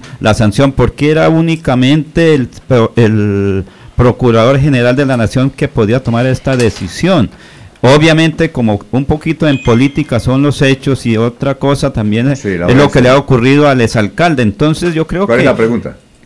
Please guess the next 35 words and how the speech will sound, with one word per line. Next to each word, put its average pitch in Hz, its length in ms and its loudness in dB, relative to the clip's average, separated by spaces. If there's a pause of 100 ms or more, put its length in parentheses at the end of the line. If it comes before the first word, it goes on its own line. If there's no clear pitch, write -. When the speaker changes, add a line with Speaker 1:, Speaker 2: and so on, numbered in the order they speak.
Speaker 1:
sí 180 280 2
tenían 180 420 0
razón 151 480 0 (240)
para 127 240 2
levantarle 143 840 -2 (120)
la 110 420 -2
sanción 123 540 -2
al 151 220 -4
doctor 104 280 -6
Fernando 143 400 0
Vargas 143 320 -4
porque - 380 -2
él 135 100 0
venía 160 680 0
peleando 127 440 0
esa 143 200 -2
decisión 127 540 -2 (240)
de 113 120 0
hace - 180 0
por 127 140 -4
lo 107 60 -2
menos 120 180 0
Speaker 2:
Por 127 60 2
eso, 131 140 2
Speaker 1:
diez 165 120 2
Speaker 2:
pero 160 40 0
Speaker 1:
años. 101 140 -2
Speaker 2:
¿cuál 117 120 0
es 113 60 -2
la 107 120 -4
pregunta? 104 300 -6 (240)
Speaker 1:
O - 20 -20
sea, 92 180 -18
que 110 140 -14
sí, 180 320 -10